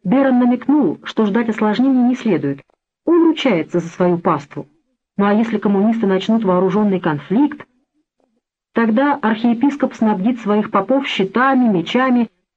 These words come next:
и сам поведет их на коммунистов, расхохотался Борн, отваливаясь на спинку стула.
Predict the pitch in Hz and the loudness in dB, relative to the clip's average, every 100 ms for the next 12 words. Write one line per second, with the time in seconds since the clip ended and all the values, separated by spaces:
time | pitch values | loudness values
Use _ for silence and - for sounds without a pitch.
0 | - 294 - 247 185 175 175 214 226 214 | -2 0 2 0 2 2 2 0 0 -2
1 | 196 196 190 185 170 - 143 _ _ _ | 0 0 2 0 -2 -6 -10 _ _ _
2 | _ _ - 185 - 180 196 180 170 185 | _ _ -2 -2 0 -2 0 0 -2 -2
3 | 180 254 294 285 277 _ _ - 185 190 | 0 2 2 0 -2 _ _ -6 -2 0
4 | 202 185 180 185 175 196 175 175 - 156 | 0 0 0 -2 -2 -2 -2 -6 -6 -4
5 | 147 | -4